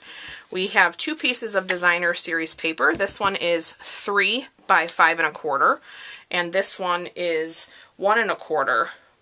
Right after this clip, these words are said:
by five and a quarter. So this will go on our inside, like so, and this will go here. Okay,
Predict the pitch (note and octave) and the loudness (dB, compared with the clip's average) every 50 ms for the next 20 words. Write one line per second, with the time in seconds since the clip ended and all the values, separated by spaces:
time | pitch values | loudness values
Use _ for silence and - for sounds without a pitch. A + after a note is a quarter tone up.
0 | - - E3 D#3 D3 C3 C3 D3 - - - - E3 C#3+ - - A2 A2+ - - | -6 -2 0 2 4 2 2 0 -2 -8 -4 0 2 2 2 2 -2 -6 -8 -6
1 | - D3 A2 D#2+ B1 - - - - - - - - - E3 D#3 D#3 F3 F#3 - | -4 -2 0 0 -2 -4 -6 -8 -10 -8 -4 0 0 0 0 0 -2 0 2 2
2 | - - F3+ F3+ F3+ F3+ F3 E3 D#3+ D3+ D#3 E3 - - - - - - - - | 2 2 0 -6 -6 -2 0 2 2 2 0 -2 -4 -6 -18 -20 -20 -20 -20 -20
3 | - - - D#3+ D#3+ C#3+ C#3 - - - C4+ D#4+ F4+ - - - D4 B3+ B3+ C#4+ | -8 -2 0 2 4 4 2 2 0 -4 -6 -2 0 2 2 2 2 0 0 -2
4 | F4+ G4+ - - - _ - _ - - F3 G3 A#3 - - - - B3 C#4 E4+ | -2 -6 -10 -12 -20 _ -20 _ -10 -6 -6 -4 0 2 2 2 2 2 4 2
5 | A4 A#4+ - _ _ - - - - - - - - - - - - - - - | 2 2 0 _ _ -20 -20 -20 -20 -20 -20 -20 -20 -20 -20 -20 -20 -16 -10 -10
6 | G#3+ F#3+ F#3+ G3+ - - F#3+ F3+ F3+ F3 - E3+ D#3+ D3+ D#3 D#3 - - - - | -8 -4 0 2 2 2 0 -4 -6 -4 -2 0 0 0 0 -2 -6 -8 -8 -4
7 | D3+ - - - - - - _ _ _ _ _ _ _ _ _ _ - F3+ F3 | -2 -2 -2 -4 -10 -18 -20 _ _ _ _ _ _ _ _ _ _ -14 -10 -10
8 | F3 - - G#3+ A#3 D#4 | -6 -2 0 0 2 2